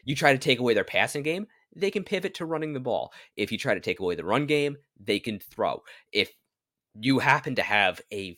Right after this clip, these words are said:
fantastic defense that allows you to take away both, well,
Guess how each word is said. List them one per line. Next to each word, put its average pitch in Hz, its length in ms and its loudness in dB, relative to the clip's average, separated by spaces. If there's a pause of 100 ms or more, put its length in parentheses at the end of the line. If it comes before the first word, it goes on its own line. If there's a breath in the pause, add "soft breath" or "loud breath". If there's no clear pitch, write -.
fantastic 113 640 -2
defense 101 440 -6
that 92 140 -8
allows 92 300 0
you 85 80 -16
to - 60 -20
take 104 200 -6
away 87 220 -4 (120)
both, 175 360 -2 (480 soft breath)
well, 101 360 0